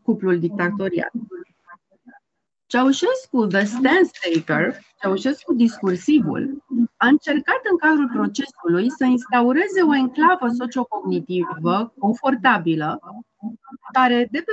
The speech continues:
poziția de inculpat, să-i ofere totuși putere și control. Și iată care au fost unele dintre strategiile lui de poziționare.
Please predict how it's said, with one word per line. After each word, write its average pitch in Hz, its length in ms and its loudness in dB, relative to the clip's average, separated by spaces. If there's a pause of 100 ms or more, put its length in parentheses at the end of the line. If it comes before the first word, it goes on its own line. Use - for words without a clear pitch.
poziția 302 640 0
de 165 160 -2
inculpat, 254 800 -4 (280)
să-i 269 260 -6
ofere 381 420 -4
totuși 330 400 -4
putere 269 420 0
și 247 240 -4
control. 202 580 -6 (960)
Și - 280 -8 (120)
iată 392 400 -2
care 311 160 2
au 277 100 0
fost 302 360 -2
unele 233 500 4
dintre 180 380 -2
strategiile 185 640 0
lui 190 160 0
de 185 160 -2
poziționare. 185 960 0